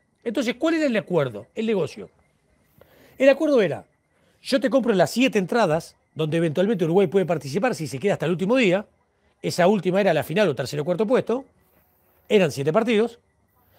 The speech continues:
Como contrapartida, yo desembolso el dinero de las entradas,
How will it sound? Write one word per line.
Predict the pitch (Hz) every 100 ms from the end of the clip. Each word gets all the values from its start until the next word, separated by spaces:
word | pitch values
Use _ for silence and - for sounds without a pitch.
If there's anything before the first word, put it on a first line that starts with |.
| _ _
Como | 208 233
contrapartida, | 302 262 277 240 196 156 127 _
yo | - 240 240
desembolso | 220 - 202 233 311 -
el | 175
dinero | 165 190
de | 185
las | 170
entradas, | 190 156 135 127 -